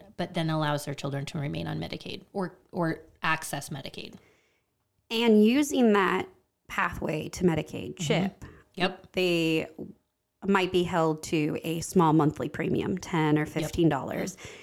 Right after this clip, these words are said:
Speaker 1: Yep.
Speaker 2: And there is a formula that they use
Speaker 1: Yeah.
Speaker 2: to determine that. And they also have hardship waivers.
Speaker 1: Correct.
Speaker 2: So just throwing that out there.
Speaker 1: Yep.
Speaker 2: And then another pathway to Medicaid is called Katie Beckett.
Speaker 1: Mm-hmm.
Speaker 2: On the Medicaid website,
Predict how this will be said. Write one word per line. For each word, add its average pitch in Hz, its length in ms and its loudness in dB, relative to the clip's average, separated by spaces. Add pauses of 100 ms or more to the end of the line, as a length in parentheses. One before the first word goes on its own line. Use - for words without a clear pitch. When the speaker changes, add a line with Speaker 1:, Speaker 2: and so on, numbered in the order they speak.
(280)
Speaker 1:
Yep. 202 80 4
Speaker 2:
And 185 240 6
there 190 200 4
is 180 500 0
a 175 100 0
formula 160 760 0 (100)
that 165 160 -6
they 165 80 -4
use 160 580 -6
Speaker 1:
Yeah. - 160 -16
Speaker 2:
to 185 100 -6
determine 175 440 0
that. - 320 -6 (460)
And 180 140 6
they 170 80 4
also 160 240 -2
have 156 160 -8
hardship - 440 -12
waivers. - 500 -14
Speaker 1:
Correct. - 380 -10 (180)
Speaker 2:
So - 160 -14
just - 220 -12
throwing 160 240 -2
that 151 120 -6
out - 200 -14
there. - 100 -10
Speaker 1:
Yep. - 220 -14 (800)
Speaker 2:
And 202 160 4
then 208 180 8
another 202 720 4
pathway 170 920 -6
to 214 160 -2
Medicaid 196 760 0
is 185 180 -6
called 165 500 -6 (100)
Katie 165 340 -4
Beckett. - 440 -10
Speaker 1:
Mm-hmm. 180 240 0 (800)
Speaker 2:
On 233 240 6
the 262 80 8
Medicaid 247 320 2
website, 185 640 -2